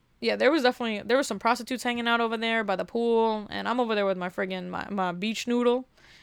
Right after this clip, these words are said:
and my dad has his, like, hat on and everything, and we're, like, wearing our water shoes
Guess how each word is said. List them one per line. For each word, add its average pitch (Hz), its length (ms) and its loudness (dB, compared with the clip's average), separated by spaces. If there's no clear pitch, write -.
and 202 80 -6
my 185 100 0
dad 202 180 4
has 202 140 4
his, 185 140 -4
like, 165 180 -4
hat 214 280 4
on 208 220 0
and 202 100 -2
everything, 196 440 -2
and 190 100 -6
we're, 175 180 -4
like, 180 260 -10
wearing 196 260 0
our 175 100 -4
water 202 300 2
shoes 208 640 -4